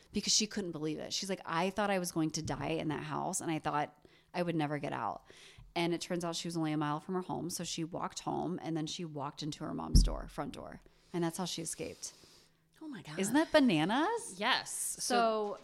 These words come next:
Speaker 2: this guy's just a dumbass. That's
Speaker 1: He's
Speaker 2: perfect.
Speaker 1: a super dumbass, and he has a, a huge criminal record. I'm not even, there's so much I missed, too. Like, if you're really into it, just research it. I don't know. There's a lot, there's a lot of other details I left out. Like, he at one point was like, "Oh, this,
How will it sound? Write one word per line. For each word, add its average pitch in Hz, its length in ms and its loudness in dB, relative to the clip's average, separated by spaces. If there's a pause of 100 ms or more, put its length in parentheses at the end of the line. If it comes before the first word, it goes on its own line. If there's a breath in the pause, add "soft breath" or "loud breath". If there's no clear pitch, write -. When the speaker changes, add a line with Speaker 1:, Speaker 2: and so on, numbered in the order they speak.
(300)
Speaker 2:
this 196 160 -4
guy's 220 280 -4
just - 340 -6
a 175 80 -10
dumbass. 143 840 -6
That's - 140 -8
Speaker 1:
He's 220 140 0
Speaker 2:
perfect. 208 420 2
Speaker 1:
a 247 80 2
super 220 120 -2
dumbass, 165 380 0
and 208 80 -8
he 226 60 -2
has 226 100 -4
a, 226 120 -2 (180)
a - 40 -2
huge 240 580 0
criminal 165 280 4
record. 160 520 0
I'm 185 120 -2
not 208 100 0
even, 185 240 -2
there's 214 240 0
so 202 220 2
much 185 180 2
I 160 80 2
missed, 143 340 0
too. 156 200 0
Like, 147 360 -2
if - 180 -10
you're 196 100 0
really 185 220 2
into 160 340 2
it, 160 200 0 (500)
just - 320 -8
research 147 400 -6
it. 165 160 0
I 143 100 -2
don't 143 120 -2
know. 147 120 -2
There's 151 140 -6
a 147 40 -6
lot, 139 320 -2
there's 190 160 -4
a - 40 -6
lot 196 120 2
of 196 80 -2
other 180 120 -2
details 156 320 -4
I 156 40 -2
left 151 200 -10
out. 147 180 0
Like, 160 240 -2 (560 loud breath)
he 202 380 2
at 175 100 6
one 170 200 6
point 170 280 4
was 160 180 0
like, 151 360 2 (140)
"Oh, 185 460 6
this, 170 320 2